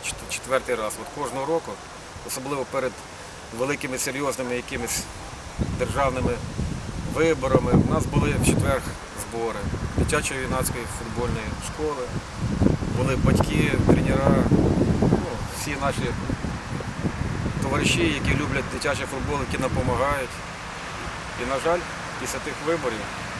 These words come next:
зборів, верніше, оце от сталося. Ну і плюс в неділю були вибори. Як ви знаєте, що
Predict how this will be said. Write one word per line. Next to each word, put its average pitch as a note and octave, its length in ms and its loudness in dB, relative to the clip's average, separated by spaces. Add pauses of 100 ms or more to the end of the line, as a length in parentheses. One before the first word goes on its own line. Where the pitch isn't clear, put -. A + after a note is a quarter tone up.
(680)
зборів, D3+ 400 4
верніше, G#2+ 360 -4 (540)
оце D3 200 -2
от C#3+ 180 -2
сталося. G2+ 520 -4 (260)
Ну G3 120 -2
і - 20 2
плюс E3+ 300 -2
в D3+ 40 -4
неділю D#3 400 0
були C3+ 180 -2
вибори. G2+ 420 -6 (720)
Як - 100 -8
ви A#2+ 80 -2
знаєте, C3+ 320 -2
що - 160 -6